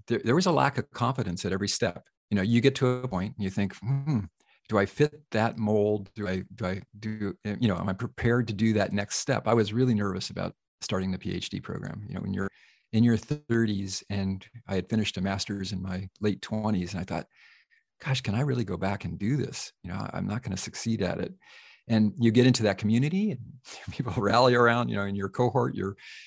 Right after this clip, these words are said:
you're rallying around each other. And I, I think it's true in each of those steps. And so, Raj, I think it's great that that does tend to be appearing a, a common background for people in this, in this area.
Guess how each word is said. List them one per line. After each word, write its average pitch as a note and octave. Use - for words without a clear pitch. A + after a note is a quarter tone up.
you're F#2+
rallying G#2
around G#2
each G#2+
other. A#2+
And G#2+
I, A#2+
I A#2+
think C#3
it's -
true C3+
in B2
each C#3+
of C#3
those G#2
steps. -
And G#2+
so, G#2
Raj, B2+
I B2+
think C3
it's -
great A2
that F2+
that A2+
does -
tend A#2
to G2+
be G#2
appearing G2+
a, -
a G2+
common A2
background G#2
for G2
people G#2+
in G2
this, -
in G2
this G2
area. G2+